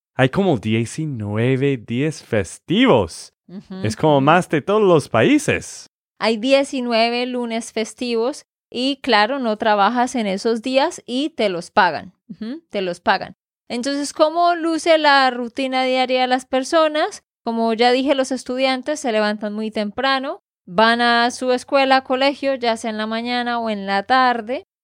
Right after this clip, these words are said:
Speaker 2: y los papás, los adultos, salen a trabajar muy temprano también. El horario de oficina en toda Colombia es de ocho a doce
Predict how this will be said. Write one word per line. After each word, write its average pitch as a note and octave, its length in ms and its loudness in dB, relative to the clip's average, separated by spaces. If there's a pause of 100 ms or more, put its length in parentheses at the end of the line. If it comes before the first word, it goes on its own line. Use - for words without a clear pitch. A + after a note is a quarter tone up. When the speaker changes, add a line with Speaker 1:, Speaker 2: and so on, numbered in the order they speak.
(100)
Speaker 2:
y F4 220 0 (120)
los C4+ 300 2
papás, C#4+ 480 2
los C4+ 220 -2
adultos, C4 580 -2 (320)
salen B3 500 0
a A3+ 160 0
trabajar A3+ 520 2
muy B3 180 -6
temprano A#3 520 -2
también. C4 560 -4
El A3+ 280 0
horario B3 840 0
de A3 400 -2
oficina B3 640 -2
en A#3 100 -4
toda A3+ 240 2
Colombia A#3 540 0
es A3+ 140 -4
de G#3 140 2
ocho A#3+ 400 0
a G3+ 140 2
doce B3 440 -2